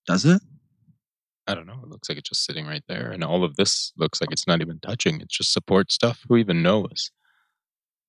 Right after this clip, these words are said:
Speaker 2: There's a video on it, obviously, explaining what the dumb shit, all of this extra stuff
Speaker 1: Yeah,
Speaker 2: is.
Speaker 1: we don't need to see that.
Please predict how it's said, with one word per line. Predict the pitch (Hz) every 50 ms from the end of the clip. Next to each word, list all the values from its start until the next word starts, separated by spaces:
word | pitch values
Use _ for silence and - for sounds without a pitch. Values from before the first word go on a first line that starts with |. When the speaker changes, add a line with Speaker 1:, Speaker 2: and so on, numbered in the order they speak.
| _ _ _ _ _ _ _ -
Speaker 2:
There's | 107 117 120
a | 113
video | 98 147 165 135 101 82 87
on | 82 73 82
it, | 101 92
obviously, | 87 85 85 82 82 82 78 76 - - 80 80 82
explaining | 80 - - - - 90 87 92 92 85 78 78
what | 80 78 -
the | - 78
dumb | - - 82 80 80 78
shit, | - - 80 78 - _ _ _ _ _ _ _ _ _ -
all | - - 78
of | 76 69
this | 80 76 - -
extra | 78 82 - - - -
stuff | - - 80 78 - -
Speaker 1:
Yeah, | - 92
Speaker 2:
is. | 90 87 90 90
Speaker 1:
we | 90
don't | 82 78 78
need | 76 73
to | 73
see | 73 - 85
that. | 76 78 76 76 78 76